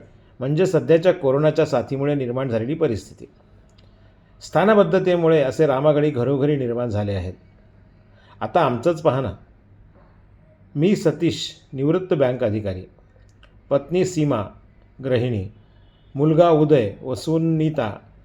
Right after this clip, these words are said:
दोघेही आय टी कर्मचारी, नातू सौम्य अजून बालवाडीत, असं पाच माणसांचं छोटं सुखवस्तू कुटुंब.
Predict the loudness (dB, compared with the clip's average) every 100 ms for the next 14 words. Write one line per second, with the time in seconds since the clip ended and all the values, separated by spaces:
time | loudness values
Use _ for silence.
0 | _ _ 0 2 4 4 4 2 0 -2
1 | -4 -4 -4 -8 -12 -16 _ -20 _ _
2 | -20 -20 -10 -2 -2 2 2 4 4 4
3 | 2 0 -2 -4 -2 2 2 2 -2 -6
4 | -12 -20 -20 _ _ -20 -20 -8 -4 -2
5 | 0 0 2 0 -2 -4 -4 -6 -4 -6
6 | -6 -16 -6 -4 -2 -2 -4 -6 -2 -2
7 | -2 -8 -10 -10 -12